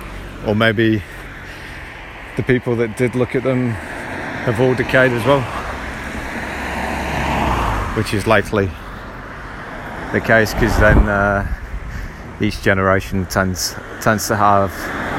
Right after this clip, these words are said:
child stars who come up and then they kind of follow them through to their old age. There's something I actually thought about before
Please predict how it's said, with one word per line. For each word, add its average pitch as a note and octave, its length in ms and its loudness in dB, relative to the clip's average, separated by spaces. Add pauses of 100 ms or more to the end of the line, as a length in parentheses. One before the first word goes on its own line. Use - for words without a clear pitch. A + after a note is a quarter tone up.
(680)
child A2 320 2
stars G#2+ 400 2
who A2 80 -2
come A2 220 0
up A2 160 4
and A2 100 0
then G#2 160 4
they G#2+ 380 4 (1040)
kind A#2+ 140 4
of G#2 80 4
follow A#2 260 4
them A2 180 4
through A#2+ 360 4 (920)
to A2 80 0
their G2+ 160 2
old G2 200 2
age. F#2+ 220 4 (3250)
There's C#3+ 140 2
something G3+ 260 4
I F3+ 80 8
actually B2+ 220 0
thought C#3 260 4
about G#2 300 4
before B2+ 480 2